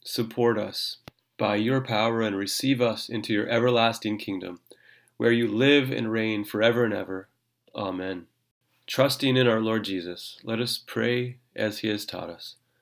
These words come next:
Our Father, who art in heaven, hallowed be thy name.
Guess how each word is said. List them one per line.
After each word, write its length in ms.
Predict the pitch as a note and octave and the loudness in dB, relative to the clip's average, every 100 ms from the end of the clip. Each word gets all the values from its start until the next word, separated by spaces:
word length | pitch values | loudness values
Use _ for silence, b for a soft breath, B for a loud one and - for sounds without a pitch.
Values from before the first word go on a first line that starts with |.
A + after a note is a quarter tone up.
| _ _ _ _ _ | _ _ _ _ _
Our 220 | A2+ B2 | 2 4
Father, 540 | B2+ G2 F#2 F2+ F2 E2+ _ _ _ _ _ | 4 0 0 -2 -10 -14 _ _ _ _ _
who 200 | A2 G#2 | -2 0
art 220 | G2+ F#2+ | 0 -2
in 60 | F2+ | -10
heaven, 360 | F2+ E2 E2 - b b b - | -12 -12 -16 -20 b b b 0
hallowed 500 | B2 B2+ B2 A#2 - | 6 6 6 2 -2
be 180 | A2 | -2
thy 240 | G2+ G2 F#2+ | 0 -2 -2
name. 320 | F2 E2+ D#2+ | -4 -10 -14